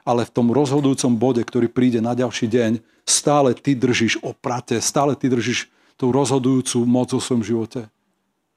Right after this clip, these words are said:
Na základe čoho pôjdeš. A ak neprejdeš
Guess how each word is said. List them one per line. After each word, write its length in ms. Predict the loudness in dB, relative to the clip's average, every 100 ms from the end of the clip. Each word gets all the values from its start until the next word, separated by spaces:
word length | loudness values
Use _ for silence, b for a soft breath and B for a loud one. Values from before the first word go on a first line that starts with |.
| _ _ -4
Na 80 |
základe 320 | -2 0 0 0
čoho 240 | -2 -2
pôjdeš. 560 | -2 -4 -4 -8 -10 -12 _ _ _
A 140 | -2
ak 320 | 0 0 2
neprejdeš 500 | 2 2 2 2 0